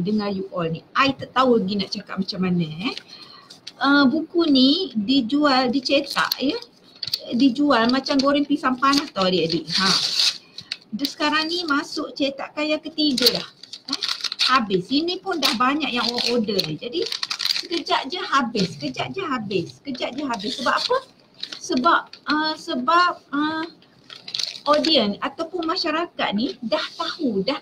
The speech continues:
kenal, dah tahu macam mana C B mengajar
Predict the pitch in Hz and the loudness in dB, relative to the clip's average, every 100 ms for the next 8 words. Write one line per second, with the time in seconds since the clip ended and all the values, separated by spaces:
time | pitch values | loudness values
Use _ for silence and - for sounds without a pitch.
0 | - 294 254 254 466 - - - - - | -2 2 4 4 0 -8 -16 -16 -10 -4
1 | 214 349 349 330 - 254 302 480 - - | -2 0 0 0 2 2 2 0 -6 -10
2 | - - 240 294 302 320 311 320 269 277 | -6 -4 -2 -2 0 0 2 4 6 4
3 | 453 - - _ - 285 233 311 311 294 | 0 -8 -20 _ 0 2 4 2 2 2
4 | 294 294 233 294 | 0 0 2 0